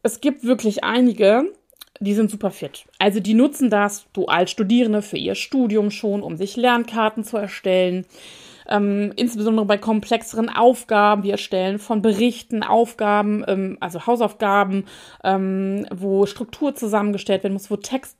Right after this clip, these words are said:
basiertes Aufga-, ähm, Lösen von Aufgaben notwendig ist, gibt es wirklich auch viele Azubis, die das gut können. Auch, ich würd sagen mal, der ein oder andere I-T-Azubi hat sich, lässt sich damit auch Code erstellen und hat vielleicht mittlerweile auch rausgefunden, wie er das ein oder andere zusammenstellen kann.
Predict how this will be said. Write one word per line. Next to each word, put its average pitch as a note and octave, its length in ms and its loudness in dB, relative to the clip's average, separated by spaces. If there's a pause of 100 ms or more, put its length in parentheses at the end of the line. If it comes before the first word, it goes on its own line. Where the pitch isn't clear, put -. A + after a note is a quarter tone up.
(160)
basiertes G#3+ 480 2
Aufga-, G3+ 640 0
ähm, F#3+ 180 -4
Lösen G#3+ 300 -2
von G#3+ 140 -4
Aufgaben G3 580 0
notwendig G#3+ 540 0
ist, G3+ 260 -2 (540)
gibt A3+ 260 0
es G#3+ 160 0
wirklich A#3 340 2
auch G3 280 0 (120)
viele G#3 500 2
Azubis, G3 360 -8
die F#3+ 100 -14
das F3+ 160 -6
gut - 160 -12
können. C4 380 4
Auch, F#3 440 2
ich - 140 -12
würd G3+ 140 -2
sagen F3+ 240 -6
mal, F3+ 180 2
der F3+ 140 0
ein G3 140 0
oder F#3+ 180 0
andere F#3 280 -4
I-T-Azubi G#3 960 -4
hat G3 200 -10
sich, F#3 280 -2
lässt F#3+ 280 -6
sich F3+ 120 -18
damit F#3 320 -4
auch F3+ 280 0 (340)
Code - 320 -2
erstellen G#3 640 0
und F#3+ 240 -8
hat G#3 140 -10
vielleicht F#3 220 -4
mittlerweile G3 500 -2
auch - 160 -4
rausgefunden, G3+ 580 -4
wie G3 60 2
er F#3+ 60 4
das F#3 120 -2
ein G3+ 220 -2
oder F#3 160 -2
andere F#3 260 -4
zusammenstellen G#3+ 800 -4
kann. B3+ 300 -2